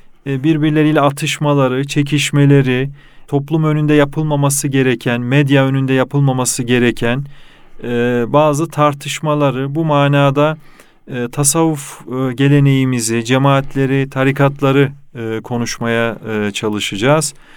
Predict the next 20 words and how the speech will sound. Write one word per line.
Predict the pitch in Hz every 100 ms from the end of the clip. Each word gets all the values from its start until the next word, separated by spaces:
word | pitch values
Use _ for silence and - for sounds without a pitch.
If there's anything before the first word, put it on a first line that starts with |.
| - - - -
E, | 123 127
bu | 135
işin | 135 - 143 139 139
aslı | 123 - 139 139 139 135
ne | 131 135
olmalıdır? | 143 139 143 135 135 135 139 139 - - -
Bu, | 123 139 139 110 110
e, | 123 123 117
tartışmalar | 131 127 - - 135 131 131 131 131 _ - - - _
hangi | 127 143 147
zeminde | 143 147 147 143 143
yapılıyor? | 139 135 143 135 135 135 147 143 - _ -
E, | 143
bunları, | 160 165 147 143 156 165 - 131
e, | 127
sosyolojik | 147 143 156 147 139 135
açıdan | 135 139 135 143 156
değerlendirmeye | 139 139 131 135 127 120 127 160
çalışacağız. | 151 131 113 117 101 127 165 - - - - - - - - -
Hocam, | 175 185 196 180